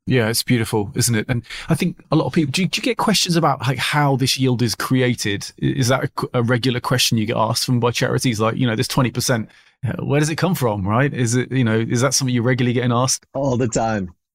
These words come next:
Speaker 2: all the time, 'cause it sounds too good to be true, right? I mean, it sounds too good to be true. And so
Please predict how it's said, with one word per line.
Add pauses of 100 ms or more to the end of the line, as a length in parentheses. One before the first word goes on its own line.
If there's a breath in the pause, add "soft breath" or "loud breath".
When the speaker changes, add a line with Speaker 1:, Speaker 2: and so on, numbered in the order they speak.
(120)
Speaker 2:
all
the
time,
'cause
it
sounds
too
good
to
be
true, (580)
right?
I
mean,
it
sounds
too
good
to
be
true.
And
so